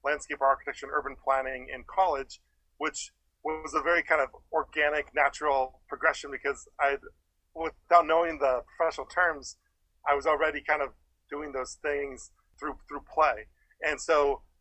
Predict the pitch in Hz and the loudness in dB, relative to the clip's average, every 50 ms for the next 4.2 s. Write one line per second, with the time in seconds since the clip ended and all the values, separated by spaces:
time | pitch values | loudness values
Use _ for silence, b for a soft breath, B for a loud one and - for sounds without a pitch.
0 | _ _ _ _ - 151 139 - 165 165 160 - 170 156 147 - - 160 156 151 | _ _ _ _ 0 0 2 4 4 2 4 4 2 2 2 2 2 0 2 2
1 | 151 147 147 139 - - 139 135 - - - 139 147 147 151 147 147 147 - 156 | 4 4 2 2 2 -2 -2 -2 -2 -6 -10 -4 -2 2 2 2 2 0 -2 -4
2 | 147 147 139 135 131 - _ _ _ _ _ _ - 165 165 170 160 156 - - | -4 -4 -4 -6 -8 -14 _ _ _ _ _ _ -6 -4 -4 -2 -4 -6 -8 -12
3 | - 160 165 160 - - 170 190 196 - - 156 147 160 170 175 156 135 - 147 | -12 -12 -14 -12 -14 -6 -4 -4 -4 -2 -4 -4 -2 0 2 2 2 2 -2 -8
4 | 135 139 135 | -8 -8 -8